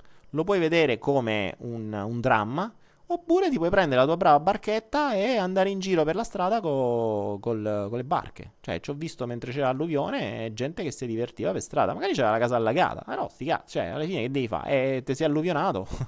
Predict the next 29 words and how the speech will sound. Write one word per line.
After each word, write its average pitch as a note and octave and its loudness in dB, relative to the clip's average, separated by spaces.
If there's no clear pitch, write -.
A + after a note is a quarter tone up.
<laughs> - -16
non F#3 -2
è F#3 -2
che E3 -2
puoi C3+ -4
fare B2+ 2
più B2 -4
di A#2 2
tanto. - 0
Quindi D#3+ 0
dipende F#3+ 0
sempre G3 -2
come D3+ -2
ti C#3+ -2
rapporti C3+ 4
con, A#2+ 2
mm, F2 -6
con, G2+ -6
eh, D#2+ -8
con, G2 -8
con, G2 -8
con - -4
gli G#2 -4
eventi, G2 -4
con F2+ -10
le F2 -6
cose F#2 -12
che F#2 -18
accadono. E2+ -10